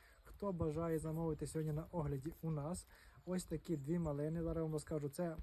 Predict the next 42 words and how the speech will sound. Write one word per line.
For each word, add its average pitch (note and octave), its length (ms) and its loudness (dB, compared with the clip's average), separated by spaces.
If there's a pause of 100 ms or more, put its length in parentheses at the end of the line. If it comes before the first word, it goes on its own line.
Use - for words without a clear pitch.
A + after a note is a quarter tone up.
(100)
дерево D#3+ 460 2
малина. D3+ 520 4
Бачите, E3 340 -4
така D#3 180 0
коренева D3+ 400 2
система G3+ 580 -2
в - 60 -20
саджанця. G3+ 600 0 (460)
Тут G#3 220 2
у E3+ 80 0
пачці E3+ 340 0
десять E3 340 -2
штучок. G#3+ 440 -6
Дерево G3 320 4
малина — F3+ 320 4
це F3+ 200 -2
унікальна F3 520 6
рослина D#3+ 420 0
з C#3+ 60 -6
тим, F3 200 0
що E3 200 0
вона E3+ 300 2 (360)
є D#3+ 220 2
деревовидною, F3+ 680 2
тобто E3 220 -2
невеликий D#3+ 500 2
гарний D#3+ 280 2
урожай. F3 380 0 (300)
Для E3+ 200 0
себе E3+ 380 2
ця D#3+ 160 0
малина E3 360 2
самий D3 440 0 (400)
топ G#3+ 280 2
того, F3 340 2
що E3 220 2
вона E3+ 200 4
мало E3 300 6
займає D#3+ 460 2
місце, G#3+ 340 -2
велика E3 320 4
урожайна G3+ 640 2